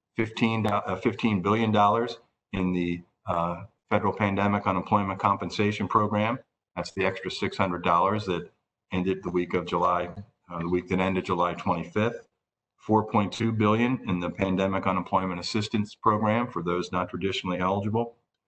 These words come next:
Hundred ninety-eight million with an M from the P E U C program, the Pandemic Emergency Unemployment Compensation Program, and sixteen point three million,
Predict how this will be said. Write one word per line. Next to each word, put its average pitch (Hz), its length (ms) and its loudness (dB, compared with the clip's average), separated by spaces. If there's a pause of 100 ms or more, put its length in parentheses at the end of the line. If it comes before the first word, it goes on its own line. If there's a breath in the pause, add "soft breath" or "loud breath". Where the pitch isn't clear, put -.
(360)
Hundred 104 280 4
ninety-eight 104 500 4
million 107 580 2
with - 160 -4
an 98 100 2
M 98 300 0 (480)
from 98 280 2
the 90 200 2
P - 200 0
E 107 160 4 (120)
U 101 60 4
C 117 300 2
program, 104 500 2
the 87 80 -6
Pandemic 98 600 2
Emergency 98 540 0
Unemployment 95 580 0
Compensation 101 680 -2
Program, 95 580 0 (640)
and 90 200 -2
sixteen 110 480 0
point 107 280 2
three 117 260 2
million, 104 580 2